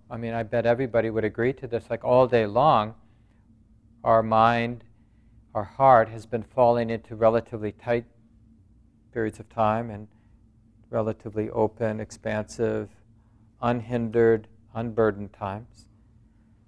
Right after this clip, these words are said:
But have we learned a thing or two today, every day, right? 'Cause if we have been learning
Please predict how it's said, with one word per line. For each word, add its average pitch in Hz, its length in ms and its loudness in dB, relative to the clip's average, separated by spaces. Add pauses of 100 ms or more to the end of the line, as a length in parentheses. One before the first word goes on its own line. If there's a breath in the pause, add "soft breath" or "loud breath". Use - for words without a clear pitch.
(160)
But 120 120 0
have 147 320 4
we 139 420 2 (540)
learned 151 420 8
a 123 100 2
thing 135 320 -2
or 123 60 0
two 127 580 -2
today, 117 600 0
every 120 280 -2
day, 120 500 -2 (100)
right? 120 200 -14
'Cause - 180 -20
if - 100 -20
we 120 100 -2
have 156 420 4 (340 soft breath)
been 131 220 0
learning 131 540 2